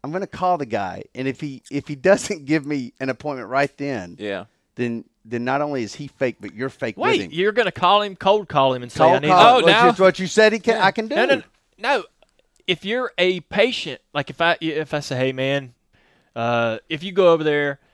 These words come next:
Speaker 3: and you're like, uh, I wanna start coming here," and you get your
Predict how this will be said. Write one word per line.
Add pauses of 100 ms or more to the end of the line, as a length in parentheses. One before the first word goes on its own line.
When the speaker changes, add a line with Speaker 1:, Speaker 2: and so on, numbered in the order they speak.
(140)
Speaker 3:
and
you're
like,
uh,
I
wanna
start
coming
here,"
and
you
get
your